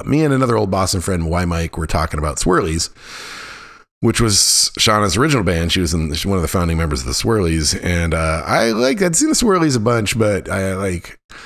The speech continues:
hadn't really heard that first record. And I listened to it and I was like, "God, this is really good. I forgot how good they were. I used to see them a lot." And, but I kinda stopped seeing them because they kinda changed their tune. And then I was more of a Shauna friend, and she started Syrup, so I started watching Syrup more often.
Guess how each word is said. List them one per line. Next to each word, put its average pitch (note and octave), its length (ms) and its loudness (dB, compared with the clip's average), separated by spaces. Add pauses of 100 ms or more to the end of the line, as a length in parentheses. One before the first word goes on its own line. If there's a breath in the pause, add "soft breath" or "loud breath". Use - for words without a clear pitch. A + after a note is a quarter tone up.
(220 loud breath)
hadn't D#4 200 0
really D#4 180 4
heard G#3+ 120 2
that C3 140 0
first D3 200 2
record. F#2+ 440 0
And F2+ 580 -2
I F#2 200 -4
listened C3 300 0
to G#2+ 120 2
it F#2 80 2
and E2 80 -4
I - 20 -2
was F2+ 80 -2
like, E2 80 -4
"God, D#3+ 140 0
this A#2 160 2
is F2 100 -2
really A#2+ 180 2
good. B2+ 140 2
I F#2 100 2
forgot C#3+ 220 0
how A#2 80 2
good G2+ 140 2
they B2 100 2
were. E2+ 220 2
I E2+ 60 0
used G#2 160 0
to - 60 0
see B2+ 160 2
them G#2+ 120 2
a E2 60 0
lot." F2+ 360 0
And, F2 240 -2
but A2 140 0
I G2+ 40 0
kinda C#3+ 160 0
stopped A2+ 260 0
seeing A#2+ 200 0
them G#2 140 0
because F#2+ 180 -2
they G#2 120 0
kinda A2 220 0
changed F2+ 300 -2
their E2+ 80 -2
tune. G#2 300 0
And E2+ 100 0
then E2+ 80 0
I E2+ 160 -2
was E2+ 140 -2
more F#2 120 0
of D#2 80 -4
a D2 40 -4
Shauna F#2+ 320 -2
friend, E2+ 260 -2
and D2+ 100 -4
she F2+ 100 -4
started E2 300 -4
Syrup, E2+ 280 -2
so D#2+ 120 -6
I C#2+ 40 -6
started F2 260 -2
watching D#2+ 260 -4
Syrup E2+ 260 -2
more E2 140 -2
often. D#2+ 260 -4